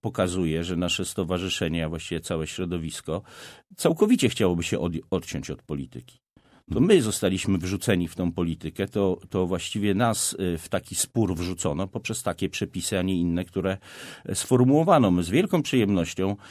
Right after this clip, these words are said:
oddalibyśmy się, e, pod nadzór, e, pierwszego prezesa, e, chociażby Sądu Najwyższego. To jest pomysł, żeby to był oczywiście on, ale kogoś w każdym razie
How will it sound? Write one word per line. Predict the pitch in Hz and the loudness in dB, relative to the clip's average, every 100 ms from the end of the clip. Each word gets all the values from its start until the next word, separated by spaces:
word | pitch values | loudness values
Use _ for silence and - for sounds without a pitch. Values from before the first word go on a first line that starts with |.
| - - | -20 -4
oddalibyśmy | 98 95 104 107 92 98 - 98 | 0 4 4 4 0 -2 -4 -4
się, | - 92 90 - | 0 0 0 -2
e, | 85 82 | -2 -2
pod | - 87 | -2 0
nadzór, | 95 98 92 92 90 90 87 80 | 4 4 2 0 0 -2 0 -2
e, | |
pierwszego | 76 95 76 104 85 | 0 -2 -2 -2 -2
prezesa, | 82 82 80 87 85 76 - | -4 -4 -4 -4 -4 -4 -6
e, | - - 78 80 78 76 76 76 76 69 76 | -12 -10 -4 -2 -2 -2 -2 -2 -4 -4 -6
chociażby | - - - 113 90 80 78 76 80 | -6 -4 2 2 2 -2 -2 -2 -6
Sądu | - 98 87 87 | -4 -2 0 0
Najwyższego. | 87 80 90 - 71 69 98 | 0 0 -4 -4 -4 -4 -6
To | 156 | -6
jest | 127 | -8
pomysł, | - 160 104 78 | 2 4 4 2
żeby | 82 76 | -2 -2
to | - | -2
był | 78 80 76 | -2 -2 -4
oczywiście | - 76 - 90 | -6 -8 -6 -4
on, | 67 64 | -4 0
ale | 170 233 | -2 2
kogoś | 190 156 156 | 0 2 -2
w | - | -2
każdym | 131 120 117 | -2 0 2
razie | 113 104 104 | 4 2 0